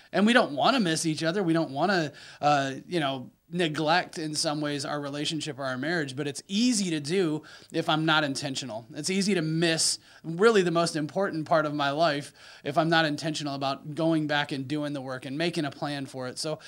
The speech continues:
really that's what we're gonna do in this series is talk about what are the plans, what are the, what are the ways that we should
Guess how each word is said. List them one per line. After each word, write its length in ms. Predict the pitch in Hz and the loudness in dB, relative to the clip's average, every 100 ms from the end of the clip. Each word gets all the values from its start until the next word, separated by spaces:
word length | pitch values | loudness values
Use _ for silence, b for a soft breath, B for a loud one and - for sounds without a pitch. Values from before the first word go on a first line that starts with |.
| B B | B B
really 220 | 269 277 | 4 6
that's 180 | 220 208 | 6 4
what 140 | 147 | -2
we're 80 | 165 | -2
gonna 160 | 165 | -2
do 180 | 143 156 | 0 -2
in 120 | 147 | 0
this 140 | 135 131 | -2 -4
series 520 | - 147 160 135 131 | -6 -4 -4 -4 -6
is 160 | 131 - B B - | -6 -10 B B 0
talk 160 | 185 | 2
about 180 | 170 135 | 2 0
what 180 | 151 202 | 4 4
are 60 | 226 | 4
the 100 | 190 | 0
plans, 440 | - 156 135 131 | 0 -2 -2 -2
what 140 | 165 | 0
are 40 | 208 | 2
the, 120 | 208 | 2
what 200 | 139 208 | 2 4
are 60 | 240 | 4
the 80 | |
ways 560 | 165 160 160 143 143 - b b | 2 2 2 0 -2 -6 b b
that 160 | 151 | -6
we 140 | 156 170 | -2 -2
should 360 | - 156 143 | 0 -2 -4